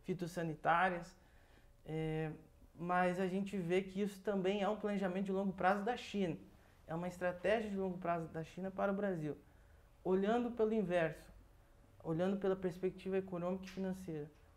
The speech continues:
como o senhor acha que o Brasil deve proceder com essa questão de investimentos de renminbi pra real?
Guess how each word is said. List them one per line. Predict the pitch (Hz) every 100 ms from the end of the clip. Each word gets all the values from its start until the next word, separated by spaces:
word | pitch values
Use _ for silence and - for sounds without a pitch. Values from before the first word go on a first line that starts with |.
| -
como | 175
o | 190
senhor | 190 196
acha | 180 165 165 160 -
que | 160 151
o | -
Brasil | 156 156 160
deve | 160 160
proceder | 160 175 170 180 156 151 - - -
com | -
essa | 156 160
questão | 165 160 - 156 160 160 - - - - -
de | 151
investimentos | 160 165 - 160 165 160 160 147
de | 147 -
renminbi | 160 165 165 160 170
pra | 170 160
real? | 156 160 147 143